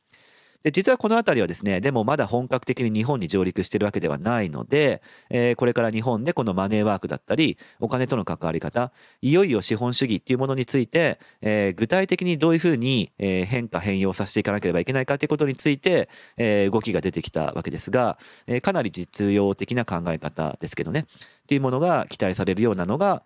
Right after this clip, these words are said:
まあ、マネーワークであり、お金との関わり方になってきます。えー、僕自身マネーワークは体験会としては体験したことあるんですけど、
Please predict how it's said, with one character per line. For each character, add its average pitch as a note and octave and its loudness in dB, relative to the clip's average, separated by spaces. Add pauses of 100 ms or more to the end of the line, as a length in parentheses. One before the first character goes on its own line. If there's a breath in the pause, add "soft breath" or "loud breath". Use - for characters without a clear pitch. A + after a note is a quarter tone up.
ま G2+ -2
あ、 F2+ -2
マ F2+ 0
ネ F2+ 0
ー - -
ワ E2+ 0
ー D2+ -6
ク - -8
で G2 0
あ - 2
り、 B2+ 2
お F2 -2
金 E2+ -4
と D3 -4
の C#3+ -2
関 F#2 -6 (120)
わ E2+ -2
り D#2 -8
方 - -4
に B2+ -6
な F#2+ -2
っ - -6
て - -14
き - -12
ま - -6
す。 - -14 (760 loud breath)
え A#2+ 0
ー、 - -4
僕 E3 2
自 B3+ 2
身 C3 2
マ A2 2
ネ D#3 2
ー - 4
ワ D#3+ 2
ー - -2
ク - -2
は F2 0
体 F#3 -2
験 F#3+ -2
会 F#3 2
と F#3 -2
し - -4
て A#3 2
は F#3+ 2
体 G#2 -4
験 G2+ -2
し - -8
た G#2+ -2
こ G2+ -2
と F#2+ -2
あ F2+ 0
る E2+ -2
ん - -8
で E2 -12
す - -8
け F2 0
ど、 G#2+ 2